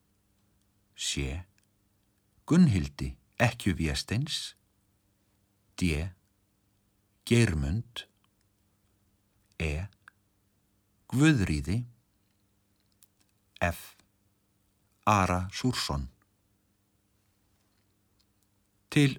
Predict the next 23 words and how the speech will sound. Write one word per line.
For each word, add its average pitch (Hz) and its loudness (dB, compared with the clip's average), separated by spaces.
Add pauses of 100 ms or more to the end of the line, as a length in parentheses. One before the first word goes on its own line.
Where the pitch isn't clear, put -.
umræðu. 67 -2 (1500)
Ræðið 190 6
nú 123 4 (200)
um 104 0
söguna 120 2
í 87 0
heild. - -6 (1300)
Skoðum 196 4
annars 127 2
vegar 92 0
söguþráðinn, 101 -2 (800)
atburðina, 87 -2 (260)
hvernig 95 -2
þeir 95 2
raðast 117 0
upp - -10
einn 101 -4
eftir - -4
annan, 131 0 (760)
hvað 107 4
orsakast 104 -2
af 90 -4
hverju 76 -6